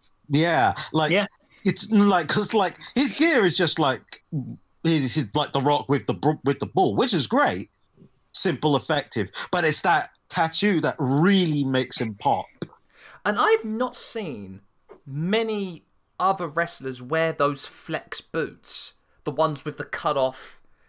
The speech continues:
Speaker 3: uh, the b-, with the backs cut off. Um,
Speaker 1: Mm.
Speaker 3: I think the, I think from what I've heard, and I may be misquoting, uh, Dwayne here,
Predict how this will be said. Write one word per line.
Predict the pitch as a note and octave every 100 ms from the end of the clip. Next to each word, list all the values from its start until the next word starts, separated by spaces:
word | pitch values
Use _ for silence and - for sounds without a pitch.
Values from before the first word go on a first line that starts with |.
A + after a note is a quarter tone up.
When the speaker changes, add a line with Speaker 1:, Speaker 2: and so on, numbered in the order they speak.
| _ -
Speaker 3:
uh, | C#3 C3
the | C3+ C3
b-, | - C3+
with | C3+
the |
backs | C3+ F3 -
cut | - - G2+
off. | G2 G2 - - _ _ _ _ _ _ -
Um, | E3+ E3+ E3+ E3+ E3
Speaker 1:
Mm. | F3+ F#3+ E3+ C3 A2+ G2 F2+
Speaker 3:
I |
think | C4 -
the, | G3
I | -
think | - D4 - - -
from | G#3+ G3
what | B3+ D4+
I've | C4
heard, | - D#3+ C#3 G3+ - _ _ -
and | C#3+
I |
may | C#3+ F3+ A3
be | G#3
misquoting, | F3+ E3+ - F3 D#3+ - B2 G#2+ G2 _
uh, | G#2+ G#2
Dwayne | G2+ G#2 G2 F#2+
here, | G2+ G2